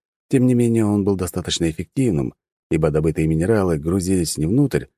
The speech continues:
совсем небольшого свободного пространства в самом корабле, а в силовом поле болтались в центре самого бублика. Этим самым сильно убыстрялась загрузка-разгрузка, когда было достаточно отключить силовое поле, и весь добытый рейнджером груз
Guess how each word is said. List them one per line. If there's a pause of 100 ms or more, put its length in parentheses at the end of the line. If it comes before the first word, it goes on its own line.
(140)
совсем
небольшого
свободного
пространства
в
самом
корабле, (680)
а
в
силовом
поле
болтались
в
центре
самого
бублика. (920)
Этим
самым
сильно
убыстрялась
загрузка-разгрузка, (320)
когда
было
достаточно
отключить
силовое
поле, (380)
и
весь
добытый
рейнджером
груз